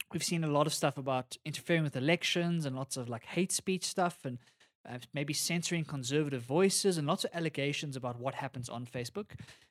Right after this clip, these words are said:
And of course, they are at such a scale round right now where they have,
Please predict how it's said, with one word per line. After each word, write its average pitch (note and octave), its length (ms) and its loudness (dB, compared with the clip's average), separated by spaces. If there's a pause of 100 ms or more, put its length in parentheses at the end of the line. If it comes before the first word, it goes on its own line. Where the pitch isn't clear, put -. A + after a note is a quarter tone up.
And D#3+ 80 0
of D#3 100 -4
course, - 320 4
they D#3 120 6
are D#3 100 8
at D#3 140 2
such F3+ 160 -2
a F#3 40 2
scale D#3 480 4
round A2+ 360 -2
right B2 200 -2
now A2+ 160 -4
where B2 160 -4
they A#2+ 80 0
have, C3 220 -4